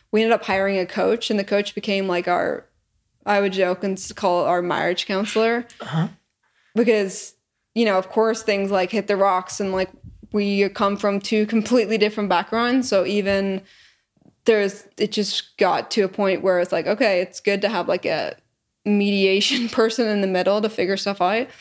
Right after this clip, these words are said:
Speaker 1: And then also when you first get started, before you build a team, there's,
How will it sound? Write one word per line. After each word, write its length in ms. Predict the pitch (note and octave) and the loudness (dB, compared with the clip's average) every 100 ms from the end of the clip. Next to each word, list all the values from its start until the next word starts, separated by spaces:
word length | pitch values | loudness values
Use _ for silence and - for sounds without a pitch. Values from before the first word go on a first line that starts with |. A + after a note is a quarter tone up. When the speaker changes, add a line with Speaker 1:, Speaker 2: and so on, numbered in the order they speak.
| - - _ - | -20 -20 _ -2
Speaker 1:
And 160 | A3 | 2
then 340 | G#3+ G#3 G3+ G#3 - _ - | 2 0 -4 -8 -16 _ -2
also 420 | A3 B3 B3 - | 2 2 0 0
when 200 | G#3+ A3 | 2 2
you 80 | G#3 | 0
first 340 | G#3+ G#3 - | 0 -2 -2
get 160 | G3+ F#3+ | -2 -2
started, 480 | - F#3+ F#3+ G3+ G#3 | 0 0 2 0 -2
before 280 | G#3 F#3+ | -2 0
you 100 | F#3+ | 0
build 180 | F#3 F3+ | 2 0
a 60 | E3+ | -2
team, 460 | - G3+ F#3 G3+ G3 | -2 0 0 0 0
there's, 400 | F3+ F3 - | 0 -2 -6